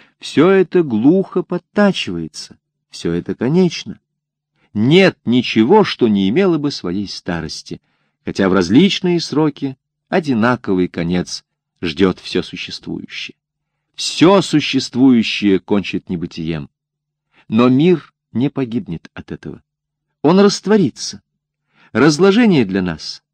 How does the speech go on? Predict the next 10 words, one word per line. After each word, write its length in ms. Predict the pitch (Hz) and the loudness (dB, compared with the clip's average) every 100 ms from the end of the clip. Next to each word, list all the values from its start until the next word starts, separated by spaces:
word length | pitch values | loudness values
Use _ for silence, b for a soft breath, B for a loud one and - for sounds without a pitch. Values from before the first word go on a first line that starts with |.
| _ _ _ - | _ _ _ -2
разрушение. 720 | 131 123 92 - 82 78 - _ _ _ _ _ _ _ _ _ _ _ _ _ _ _ _ _ - | -2 -2 -10 -12 -12 -14 -20 _ _ _ _ _ _ _ _ _ _ _ _ _ _ _ _ _ -8
Действительно, 880 | 110 165 - 220 208 110 87 78 - _ _ _ | -2 -2 2 2 4 0 -6 -8 -14 _ _ _
мы 260 | - 190 233 | 2 4 6
имели 300 | 202 214 202 | 6 6 6
в 80 | 180 | 2
виду 300 | 147 165 196 | 0 0 4
только 300 | 185 170 175 | 4 4 2
ближайшее 720 | 160 170 151 127 98 - 87 | 4 4 4 2 0 -4 -8
к 120 | - | -10
нам. 220 | - 76 | -18 -18